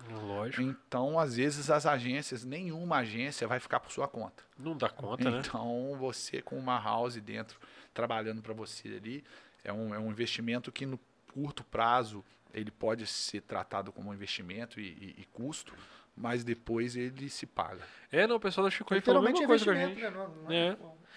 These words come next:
Speaker 1: É porque tem a
Speaker 3: não custa.
Speaker 1: parada, é parada orgânica, cara, de você respirar a empresa,
Speaker 2: É uma
Speaker 1: né?
Speaker 2: religião, exatamente.
Speaker 1: É.
Speaker 2: Aquilo ali é uma religião. Os, os nossos colaboradores vibram com nossos prêmios, torcem, acompanham, viajam,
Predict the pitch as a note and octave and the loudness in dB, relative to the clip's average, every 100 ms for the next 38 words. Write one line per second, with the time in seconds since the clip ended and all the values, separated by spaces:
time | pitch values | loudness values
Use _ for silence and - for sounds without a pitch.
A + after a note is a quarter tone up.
0 | - - F3 F3 G3+ A3 A3+ A3 G#3+ G#3 | -16 0 4 4 4 4 4 6 8 6
1 | G#3+ G#3+ G3+ E3+ C#3+ - D#3+ F3+ F3 C#3 | 6 6 6 6 6 8 8 10 8 8
2 | C#3+ F#3 F#3+ - B2 A#2 A2+ B2+ C3+ C3 | 8 8 8 6 8 8 4 -2 2 2
3 | B2+ - D3+ B2 D#3+ D3+ - C3 F3 F3 | 0 4 8 10 8 6 6 8 8 8
4 | G3 F#3 G3 E3 C#3+ B2 A#2 F#3+ D3+ A#2+ | 6 6 6 4 4 2 2 2 4 6
5 | C3 C#3 - - A#2+ A2+ G#2+ A2 A2+ C3 | 6 4 -2 -4 -4 -2 -2 -2 -2 -2
6 | E3+ G3 C#3+ C#3 G#2 - G2 G#2 A#2+ - | -2 0 2 0 -2 -6 -6 -4 -2 0
7 | C3+ B2 B2 A2+ F#2+ A#2 B2+ - - - | 0 2 2 0 0 -4 -4 -8 -20 -20
8 | _ - _ - - - F#2 G#2 C3+ B2 | _ -20 _ -20 -16 -14 -8 -4 -4 -4
9 | A#2 A2+ G2+ - - F#2 G#2+ B2 A2 - | -6 -8 -10 -14 -16 -12 -8 -6 -8 -12
10 | - - - - - A#2+ A2 C3+ C3 - | -20 -20 -20 -20 -4 0 6 6 4 0
11 | A2 B2 - C3+ - - B2+ C3 A#2+ G#2+ | -10 -8 -6 -6 -8 -6 0 2 0 -2
12 | A#2+ A#2 G2+ G#2+ B2 B2 G#2+ | -8 -8 -4 0 2 0 -2